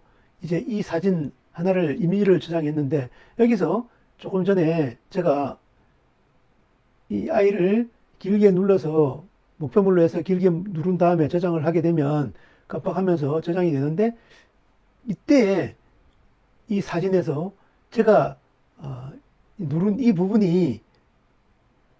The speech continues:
남게 되고 나머지 배경 부분을 투명하게 만들어주는 것입니다.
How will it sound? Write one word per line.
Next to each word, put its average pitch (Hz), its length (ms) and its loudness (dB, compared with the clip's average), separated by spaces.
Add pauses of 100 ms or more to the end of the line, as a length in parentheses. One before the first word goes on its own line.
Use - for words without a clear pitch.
(160)
남게 180 320 0
되고 180 220 4
나머지 165 680 0
배경 180 300 -2
부분을 147 500 -2 (180)
투명하게 175 420 -2
만들어주는 131 500 -4
것입니다. 123 600 -10